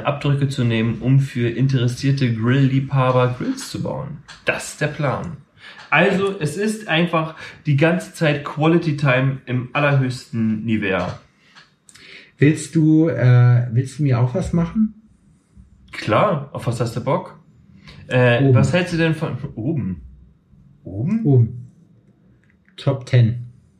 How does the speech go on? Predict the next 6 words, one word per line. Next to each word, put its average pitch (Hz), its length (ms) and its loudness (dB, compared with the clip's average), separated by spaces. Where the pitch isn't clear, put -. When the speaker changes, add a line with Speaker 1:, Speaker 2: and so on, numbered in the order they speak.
Speaker 1:
Ich 127 220 -6
w-, 117 100 -6
hätte 185 260 0
dir 170 160 0
ansonsten, 160 760 -2
ähm, 135 560 0